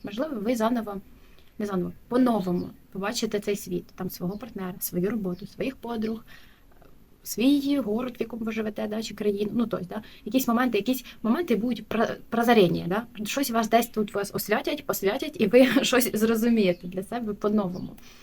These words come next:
Е, або зрозумієте, що кінець там чогось, якоїсь ситуації, він повинен відбутися для того, щоб ви перейшли на новий рівень в своєму житті.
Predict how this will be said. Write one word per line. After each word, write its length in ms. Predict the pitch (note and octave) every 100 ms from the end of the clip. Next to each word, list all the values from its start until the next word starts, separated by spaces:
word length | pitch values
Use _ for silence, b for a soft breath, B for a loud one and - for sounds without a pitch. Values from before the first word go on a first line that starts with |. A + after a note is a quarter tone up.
| B B
Е, 40 | - - -
або 420 | G#3 F#3+ C#4 A#3 -
зрозумієте, 680 | G3+ G3+ G3 G#3 A#3+ G#3 F#3+
що 560 | - - G3 F#3+ F#3 - - -
кінець 480 | G#3+ G3+ G#3+ G3+ -
там 260 | - F#3 F3+ -
чогось, 360 | - F#3+ G#3 F4+
якоїсь 300 | A3 G#3 G#3
ситуації, 420 | - G3 G3+ G#3+
він 60 | G#3+
повинен 320 | G3+ G3 F#3
відбутися 440 | F3+ - G4 -
для 120 | F#3+ G3
того, 240 | G3 F#3+
щоб 220 | - F4+
ви 100 | G#3
перейшли 340 | G3 G3 - F#3+
на 60 |
новий 240 | F#3+ F#3 F#3+
рівень 220 | D#4+ C4+
в 40 |
своєму 260 | - G#3 G3
житті. 260 | - -